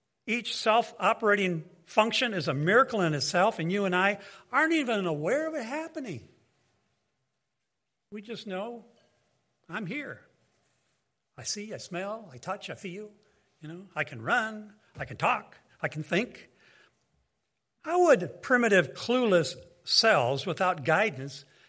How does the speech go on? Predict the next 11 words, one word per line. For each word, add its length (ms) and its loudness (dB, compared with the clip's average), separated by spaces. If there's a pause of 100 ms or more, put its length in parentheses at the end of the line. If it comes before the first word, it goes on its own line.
and 160 -6
completely 640 -4
stupid 920 -4 (560)
have 240 4
a 80 6
goal 360 6
of 120 2
developing 560 2
into 240 0
a 80 2
marvel 760 4